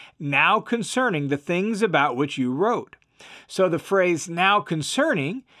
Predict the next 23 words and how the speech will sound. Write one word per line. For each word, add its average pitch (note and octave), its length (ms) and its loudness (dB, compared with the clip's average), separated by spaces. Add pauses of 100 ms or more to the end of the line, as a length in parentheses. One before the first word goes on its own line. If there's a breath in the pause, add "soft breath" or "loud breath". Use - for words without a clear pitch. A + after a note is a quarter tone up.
(140 soft breath)
becomes E3+ 440 0
a E3+ 100 0
transition F3 800 -2
to F3 260 -2
a E3+ 160 0
new F#3 220 -2
topic, G#3+ 540 -2
apparently F3+ 920 -4 (380 loud breath)
from D#3 220 -2
things D3+ 340 -2
they D#3 120 2
wrote G3 260 2
about C#3 260 2
in C3 160 -6
their C#3+ 120 0
letter. F3+ 280 0
So E3 160 -4
we D3 80 0
have C3 180 0
that D3 180 2
here, E3 280 0
"Now A#2+ 280 0
concerning," F#3+ 760 -4